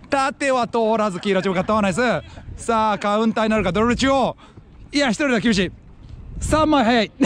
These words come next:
<laughs> 何？さあ、こぼれ球、黄色チーム、浮かせて縦から。折り返せず、ファーサイド。いや、惜しい。で、両チーム、えー、ビブラシロの方ですね。キーパー交代です。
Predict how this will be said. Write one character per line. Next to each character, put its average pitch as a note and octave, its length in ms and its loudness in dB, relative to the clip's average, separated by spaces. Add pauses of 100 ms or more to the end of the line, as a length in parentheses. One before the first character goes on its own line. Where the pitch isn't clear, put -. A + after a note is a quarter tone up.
(120)
<laughs> C#4 320 2
何？ B3+ 360 2 (300)
さ A#3+ 300 2
あ、 F#3+ 60 -2
こ A3 140 0
ぼ A3+ 100 4
れ A#3 60 4
球、 A3 380 4
黄 C4 80 0
色 B3 100 6
チ G#3+ 100 4
ー - 20 4
ム、 D#3+ 140 2
浮 A#3 160 0
か B3 160 4
せ - 60 -2
て A3+ 80 -2
縦 A#3 200 4
か F#3 80 4
ら。 C3 140 0 (500)
折 A#3+ 260 6
り A#3 60 4
返 A3+ 420 4
せ A#3 160 4
ず、 E3+ 140 2
フ E3+ 80 0
ァ C4 100 6
ー - 20 2
サ C#4 80 2
イ - 20 2
ド。 D4 240 2 (1160)
い B3 60 4
や、 C4 140 6
惜 F#3+ 40 2
し D#3+ 100 0
い。 C#3+ 60 -4 (480)
で、 C4+ 400 2
両 C4 120 -2
チ C#4+ 80 -8
ー C#4+ 40 -6
ム、 C4 180 -8
え A3+ 280 4
ー、 - 20 0
ビ - 0 -
ブ G3 100 0
ラ C4+ 80 4
シ C#4 60 0
ロ C4 60 2
の A#3+ 60 0
方 G3 60 2
で D#3+ 80 0
す C3 60 -6
ね。 D3+ 160 -2
キ F3+ 100 -2
ー E3+ 40 -2
パ F3 80 -2
ー - 20 0
交 D#3+ 180 -2
代 D#3 140 0
で F3 80 0
す。 - 180 -10